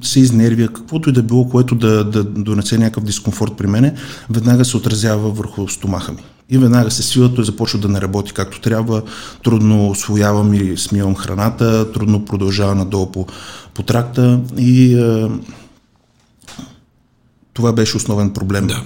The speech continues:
Speaker 1: в основните, е, периоди, че не може да си изяждам храната. Сега вече успях да го коригирам това и, за щастие, не съм имал доста време проблеми с стомаха,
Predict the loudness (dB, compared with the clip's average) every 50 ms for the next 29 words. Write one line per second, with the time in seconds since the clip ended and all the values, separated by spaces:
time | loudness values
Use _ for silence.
0 | -10 -10 -10 -8 -6 -8 -4 -2 -2 -2 -2 -2 -6 -8 -6 -4 -4 -4 -4 -2
1 | -4 -2 2 2 2 4 2 0 -2 -4 -12 -14 -16 -18 -20 -10 -4 2 4 6
2 | 6 8 6 6 4 4 0 -2 -2 -2 0 0 0 0 0 -2 -4 -4 -4 -6
3 | -6 -6 -6 -6 -6 -4 -2 0 0 0 0 0 -2 -6 -10 -6 -2 -2 -2 0
4 | 0 0 0 0 0 -4 -8 -16 -14 -14 -4 0 0 2 2 2 0 -2 -2 -4
5 | -4 -2 -2 -2 -2 -2 -4 -2 -2 0 0 0 0 0 0 0 -2 -4 -8 -8
6 | -8 -8 -6 -4 -4 -6 -4 -4 -2 -2 -2 -2 -2 -2 0 0 0 0 0 -2
7 | -2 -4 -6 -6 -8 -10 -8 -6 -6 -8 -8 -10 -14 -12 -8 -8 -8 -8 -8 -10
8 | -6 -4 -4 -4 -4 -6 -8